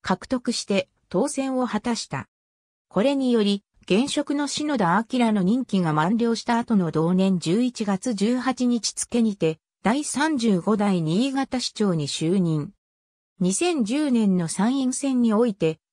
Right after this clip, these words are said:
中原への票の取りまとめを、飲食接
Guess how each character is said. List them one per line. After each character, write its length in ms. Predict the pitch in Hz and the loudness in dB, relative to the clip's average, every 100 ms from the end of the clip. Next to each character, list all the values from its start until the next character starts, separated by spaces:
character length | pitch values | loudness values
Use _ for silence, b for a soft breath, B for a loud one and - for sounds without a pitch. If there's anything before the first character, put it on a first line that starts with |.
| - | -4
中 260 | 190 190 285 | -2 -2 -4
原 260 | 285 247 | 0 0
へ 80 | 214 | 2
の 120 | 185 | 0
票 240 | 160 214 254 | 0 0 2
の 140 | 269 | 0
取 220 | 226 220 | -2 0
り 60 | 226 | 0
ま 120 | 262 | 0
と 120 | 226 | 2
め 140 | 208 185 | 2 2
を、 220 | 165 - _ _ | 0 -2 _ _
飲 240 | 180 247 311 | -2 -2 -2
食 300 | - 294 - | -4 -6 -4
接 200 | 294 | -4